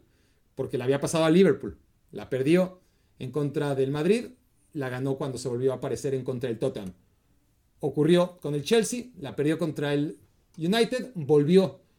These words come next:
para enfrentar al Bayern y la ganó. El Bayern, por primera vez en muchos años,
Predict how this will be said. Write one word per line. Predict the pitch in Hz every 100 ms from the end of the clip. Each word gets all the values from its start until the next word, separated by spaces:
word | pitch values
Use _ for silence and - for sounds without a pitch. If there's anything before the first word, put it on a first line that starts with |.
| _ _ _
para | 139 135 131
enfrentar | 131 127 147 175
al |
Bayern | 175 196 233 247 220 -
y | 139
la | 127
ganó. | 123 123 - _ _
El | 143 139
Bayern, | 190 190 151
por | 139
primera | 151 151
vez | 165
en | 156
muchos | 156 156 180
años, | 175 127 -